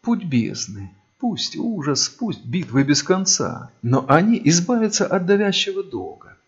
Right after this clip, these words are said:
и отныне смогут говорить с их преследователем совсем по-другому. Да, её отец совершил ужасное и непрощаемое.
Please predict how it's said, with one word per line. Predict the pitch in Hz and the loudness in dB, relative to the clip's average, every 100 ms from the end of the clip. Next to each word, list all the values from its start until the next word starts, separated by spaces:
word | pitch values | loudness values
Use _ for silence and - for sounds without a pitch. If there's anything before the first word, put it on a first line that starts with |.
| - | 2
и | 117 | 6
отныне | 123 123 110 98 82 - | 6 4 -4 -6 -8 -2
смогут | - 233 240 - 117 | 0 0 -2 -2 -2
говорить | 113 135 202 226 - | 4 4 4 0 -6
с | - - - | -4 -4 0
их | 127 - | 0 0
преследователем | 135 160 - 220 190 180 165 156 151 160 | 4 4 4 -2 0 0 0 -4 -6 -8
совсем | - 190 202 - 240 | 4 4 4 -2 -6
по-другому. | - 117 156 151 110 104 107 - _ _ _ _ _ | -6 -4 -2 -2 -4 -6 -12 -16 _ _ _ _ _
Да, | 131 190 190 110 101 | -2 2 2 0 -2
её | 110 143 208 | 4 4 6
отец | 214 226 247 220 - | 4 0 0 0 2
совершил | 135 196 - 233 226 | 4 4 2 0 0
ужасное | 202 120 110 - 104 - | -2 -4 -2 -4 -4 -14
и | - 120 | -4 -2
непрощаемое. | 139 156 175 - 185 104 - - - | 0 2 0 0 -4 -6 -10 -20 -20